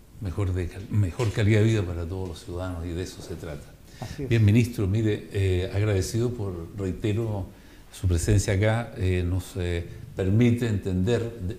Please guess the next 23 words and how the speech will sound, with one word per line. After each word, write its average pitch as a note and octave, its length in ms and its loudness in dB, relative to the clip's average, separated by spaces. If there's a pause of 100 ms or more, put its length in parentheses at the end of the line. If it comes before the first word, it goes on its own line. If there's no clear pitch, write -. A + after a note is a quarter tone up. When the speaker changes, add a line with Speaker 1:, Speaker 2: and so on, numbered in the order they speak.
Speaker 1:
desde F#2+ 280 -2
la E2 180 -4
perspectiva G2 600 -2
suya F#2+ 460 0
del E2+ 140 -2
ministro F#2+ 460 -2
de E2+ 80 -2
Justicia F#2+ 560 -6
y - 40 -2
Derechos G2 300 -6
Humanos G#2 300 -4 (680)
lo F#2 240 0
que G2 240 0
el F#2 100 -2
ciudadano G#2 340 -4
común G#2+ 160 -2
y G#2 40 -2
corriente G#2 760 -4
en F#2+ 80 -6
general G#2 460 -6
no G#2 140 -2
tiene G2 180 -4
acceso, F#2 500 -8